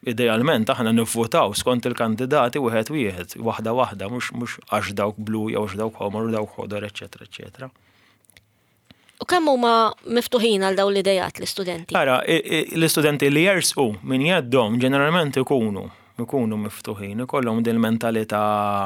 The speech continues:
Speaker 1: em, mhux partiġana.
Speaker 2: Mhm.
Speaker 1: Issa l-, l-isfortuna fil-ħajja hija li inti ma tistax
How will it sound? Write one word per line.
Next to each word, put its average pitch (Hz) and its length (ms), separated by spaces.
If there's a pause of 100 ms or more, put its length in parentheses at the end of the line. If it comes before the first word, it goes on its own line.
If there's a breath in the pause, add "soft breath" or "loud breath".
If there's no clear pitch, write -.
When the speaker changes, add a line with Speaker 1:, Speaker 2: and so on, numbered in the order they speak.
(540 loud breath)
Speaker 1:
em, 110 560 (500)
mhux 143 320
partiġana. 120 960
Speaker 2:
Mhm. 175 220 (300 loud breath)
Speaker 1:
Issa 143 340 (180)
l-, 131 240
l-isfortuna 139 800
fil-ħajja 135 560
hija 139 340
li 151 220
inti 123 320 (300)
ma 131 180
tistax - 560